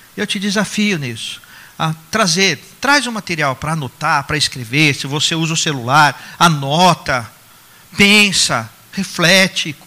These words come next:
nisso. É, é, e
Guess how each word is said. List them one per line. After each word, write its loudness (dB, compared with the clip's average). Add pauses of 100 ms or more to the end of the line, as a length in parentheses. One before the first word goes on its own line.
nisso. -2 (300)
É, 0
é, 4 (240)
e 2